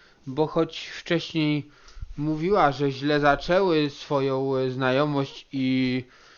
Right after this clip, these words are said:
muszą zacząć od nowa, mm, tak, e, prawda była taka, że Kamala jej do końca cały czas nie słuchała i, e,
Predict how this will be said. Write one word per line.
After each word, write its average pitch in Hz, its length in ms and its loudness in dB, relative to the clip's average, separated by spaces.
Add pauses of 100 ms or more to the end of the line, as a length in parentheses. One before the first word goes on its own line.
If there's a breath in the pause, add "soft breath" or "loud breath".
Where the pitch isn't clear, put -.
(280 loud breath)
muszą 139 380 -2
zacząć 131 440 -2
od 123 140 -2
nowa, 143 400 2 (400 loud breath)
mm, 139 540 -4 (500)
tak, 175 340 2
e, 170 320 0 (300 loud breath)
prawda 175 380 4
była 170 240 4
taka, 170 340 0
że 156 160 -4
Kamala 156 540 -2 (500 loud breath)
jej 151 480 0
do 156 280 -4
końca 156 640 0 (360 loud breath)
cały 151 280 4
czas 151 340 -2 (100)
nie 160 240 4
słuchała 147 800 0 (1300 soft breath)
i, 151 400 -2
e, 165 40 -6